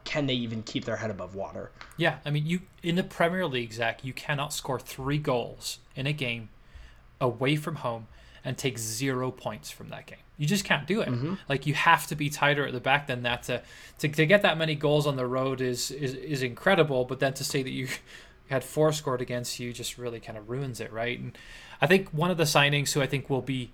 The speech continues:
Speaker 2: helpful for them, Alphonse Areola.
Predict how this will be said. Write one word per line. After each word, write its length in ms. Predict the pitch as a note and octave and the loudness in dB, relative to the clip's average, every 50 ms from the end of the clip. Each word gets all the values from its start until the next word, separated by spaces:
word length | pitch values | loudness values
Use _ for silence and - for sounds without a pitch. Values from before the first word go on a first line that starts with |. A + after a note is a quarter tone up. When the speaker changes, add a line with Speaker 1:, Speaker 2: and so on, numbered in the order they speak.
| - | -16
Speaker 2:
helpful 580 | - - - - D#3+ D#3 D#3 - - F3 F3 E3+ | -10 -4 4 6 6 6 6 2 -2 0 0 0
for 320 | D#3+ - - E3+ E3 E3+ | 0 0 2 4 4 4
them, 240 | D#3+ F3+ F3 F3+ E3 - - - - - | 4 2 0 0 -2 -4 -8 -16 -10 2
Alphonse 460 | - D3+ D#3 D3+ - E3 D#3+ D3+ D3+ E3 | 4 6 6 6 6 6 6 6 6 4
Areola. 560 | D3 C#3 C3+ C3 B2+ C3 C#3 D3 E3 F3 | 4 4 6 4 4 4 4 4 4 2